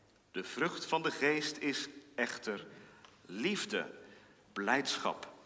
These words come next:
vrede, geduld, vriendelijkheid, goedheid, geloof, zachtmoedigheid,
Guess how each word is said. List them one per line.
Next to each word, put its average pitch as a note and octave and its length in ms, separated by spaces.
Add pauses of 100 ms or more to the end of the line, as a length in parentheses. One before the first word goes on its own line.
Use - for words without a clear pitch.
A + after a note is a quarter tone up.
vrede, A2+ 640 (200)
geduld, C3+ 640 (100)
vriendelijkheid, A#2+ 1080 (500)
goedheid, - 760 (240)
geloof, - 680 (600)
zachtmoedigheid, F3 1080